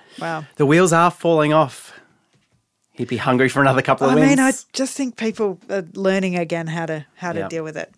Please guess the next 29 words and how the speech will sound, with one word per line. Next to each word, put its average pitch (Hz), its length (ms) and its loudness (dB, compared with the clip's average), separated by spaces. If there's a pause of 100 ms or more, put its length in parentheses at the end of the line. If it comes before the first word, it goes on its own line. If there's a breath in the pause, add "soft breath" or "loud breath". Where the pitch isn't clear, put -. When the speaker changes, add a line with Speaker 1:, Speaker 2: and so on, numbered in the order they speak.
Speaker 2:
Agreed. 98 280 -14 (760 loud breath)
Speaker 1:
Shodai 208 640 4
came 185 300 0
up 170 180 -4
next. 180 540 -4 (100)
Shodai 294 800 4 (240)
has 233 260 -2
been 220 240 0
so 226 340 2
exciting, 180 540 0
so 269 500 2 (880)
despondency 214 960 -2
bringing 180 540 -2
and 180 260 -6
then 180 200 -2
exciting 170 680 -2
Speaker 2:
<laughs> - 0 -
Speaker 1:
so 170 240 -4
far. 160 320 -4
What 262 300 2
can 359 100 0
he 294 120 2
do 226 200 4
today? 185 440 0 (300 loud breath)
He's - 200 -8
finally 220 440 4
matched 165 300 -6
up 165 160 -4
against 160 540 -6